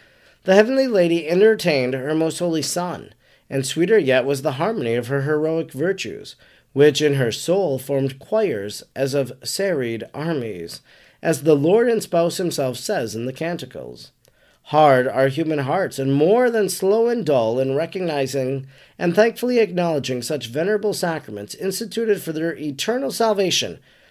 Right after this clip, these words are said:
by the immense love of the Creator and Redeemer. O sweetest good of my soul and of my life, what wicked return do we make for the exquisite artifices of thy eternal love?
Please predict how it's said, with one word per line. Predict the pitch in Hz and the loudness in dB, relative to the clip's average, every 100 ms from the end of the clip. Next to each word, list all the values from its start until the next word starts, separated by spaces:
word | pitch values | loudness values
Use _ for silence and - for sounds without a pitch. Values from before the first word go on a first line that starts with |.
| _ | _
by | 180 | 0
the | 180 196 | 4 6
immense | 185 240 254 165 | 6 4 2 0
love | 165 180 120 110 | 4 6 6 2
of | 135 | -4
the | 156 | -4
Creator | - 185 185 202 113 104 | -4 2 4 4 2 0
and | 110 | 0
Redeemer. | 120 120 151 143 90 90 _ _ _ _ _ _ _ _ _ _ _ _ _ _ _ | 0 0 0 -2 -4 -12 _ _ _ _ _ _ _ _ _ _ _ _ _ _ _
O | 160 165 | 4 4
sweetest | 156 - 208 190 - - | 4 2 6 6 2 4
good | 160 175 | 6 8
of | 170 | 6
my | 151 143 | 6 2
soul | 131 160 156 165 | 4 4 6 6
and | 156 | 6
of | 143 123 | 4 2
my | 127 | 2
life, | 123 143 165 113 90 - _ _ | 4 2 2 0 -4 -18 _ _
what | 143 190 170 | 4 4 4
wicked | 139 214 214 240 | 4 4 4 -2
return | 151 147 - 175 143 | 2 0 2 0 2
do | 123 | 2
we | 131 135 | 2 2
make | 151 131 90 | 2 0 -4
for | - | -8
the | 131 135 | -2 -2
exquisite | 131 - 180 170 143 - | -2 -4 -4 -2 -2 0
artifices | 139 175 156 110 - 107 104 | 0 0 -2 -6 -6 -6 -8
of | 131 135 | -6 -2
thy | 147 | -2
eternal | 147 143 160 147 131 | -2 -4 -4 -4 -4
love? | 135 175 107 76 | -4 -6 -8 -14